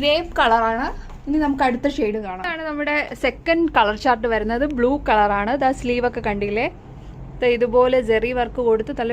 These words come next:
ബ്യൂട്ടിഫുൾ ആയിട്ട് ചെയ്തിട്ടുണ്ട്. റൗണ്ട് നെക്കാണ് വരുന്നത്. നെക്ക് പോർഷൻ ദാ റൗണ്ട് നെക്ക് പോർഷൻ ആണ് വരുന്നത്. സൈഡിൽ ദാ ഇതുപോലെ ഒരു സിബ് ഉണ്ട്. പിന്നെ ദാ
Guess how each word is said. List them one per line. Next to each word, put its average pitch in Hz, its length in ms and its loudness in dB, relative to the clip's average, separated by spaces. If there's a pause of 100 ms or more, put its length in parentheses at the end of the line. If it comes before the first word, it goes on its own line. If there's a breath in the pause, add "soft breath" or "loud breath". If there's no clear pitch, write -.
ബ്യൂട്ടിഫുൾ 226 460 -4
ആയിട്ട് 220 240 -2
ചെയ്തിട്ടുണ്ട്. 220 500 -4 (200)
റൗണ്ട് 226 320 -2 (100)
നെക്കാണ് 233 500 -2
വരുന്നത്. 208 420 -2 (1160 loud breath)
നെക്ക് 240 220 -8
പോർഷൻ 233 300 0
ദാ 226 140 2
റൗണ്ട് 220 260 -4
നെക്ക് 214 220 -12
പോർഷൻ 233 340 -6
ആണ് 220 160 -6
വരുന്നത്. 220 320 -2 (140)
സൈഡിൽ 226 360 0 (100)
ദാ 214 120 2
ഇതുപോലെ 220 380 -2
ഒരു 220 160 -4
സിബ് 208 320 -4
ഉണ്ട്. 220 200 -2 (960 loud breath)
പിന്നെ 302 260 0
ദാ 294 60 0